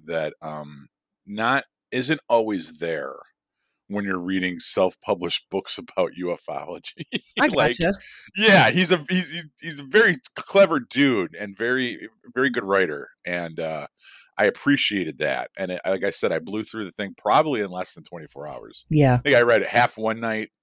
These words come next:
Speaker 1: went to bed, woke up, took a shit, read the other half. Like, uh, it, it was,
Speaker 2: <laughs>
Speaker 1: it was pretty good. So, uh, I wanna recommend that to our audience as
Speaker 2: Sure.
Speaker 1: well.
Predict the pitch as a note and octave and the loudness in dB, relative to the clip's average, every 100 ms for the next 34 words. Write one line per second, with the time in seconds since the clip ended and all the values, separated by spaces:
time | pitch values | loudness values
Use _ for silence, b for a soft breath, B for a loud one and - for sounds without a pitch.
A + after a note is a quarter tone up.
0 | _ _ _ - G2+ G#2 F2+ G2+ F#2 E2 | _ _ _ -10 -10 -8 0 2 2 -2
1 | F2+ - G2 - G2+ - - - E2+ D#2+ | -8 -2 -4 -4 -6 -4 -4 -4 -6 -6
2 | D#2 - B1 - _ b b b F2+ E2+ | -8 -10 -12 -14 _ b b b 0 2
3 | D#2+ - E2 D2+ D2 - G2+ - B2+ C3+ | 0 0 -2 0 -2 -4 -2 0 0 0
4 | A2 - - A#2+ A#2 - - G2+ D#2+ E2+ | -2 -8 -4 -2 -2 -6 -2 -2 -2 -2
5 | C2 - - E2 D2 D2 C#2 C#2+ C#2+ C#2+ | -4 -6 -6 -4 -2 -4 -6 -8 -8 -10
6 | - F2 F2 E2 E2 - D#2 D#2+ D2 C#2+ | -10 -8 -6 -4 -6 -6 -10 -10 -8 -8
7 | B1+ - D#2 B1+ - C2+ D2 D2 - D2 | -8 -8 -8 -6 -8 -10 -10 -10 -10 -6
8 | D2 - F3 F4 C#4+ C2 | -2 4 4 4 -2 -4